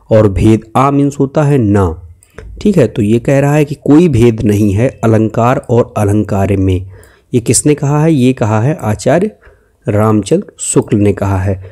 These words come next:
भामा कुंतक और विश्वनाथ का इससे संबंध नहीं है। क्यों संबंध नहीं है? क्योंकि ये सभी जो है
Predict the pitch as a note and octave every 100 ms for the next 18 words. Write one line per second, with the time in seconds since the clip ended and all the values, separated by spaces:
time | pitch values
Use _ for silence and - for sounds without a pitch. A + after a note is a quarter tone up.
0 | - - A2+ G#2+ D3 F3+ D#3+ B2 G#2+ G#2+
1 | G#2+ G2 G2 - G#2 G2+ - G2+ G2 -
2 | - A2+ G2+ D#3+ G#3+ - G#2+ G#2+ A#2 E3+
3 | B2+ B2 - - - _ - E3+ D#3 A#2+
4 | A#2 A#2 A2+ A2+ B2 E3 - - _ -
5 | A2 G2+ A2 - _ A2+ A#2+ B2+ A2+ A#2
6 | B2 A2+ B2+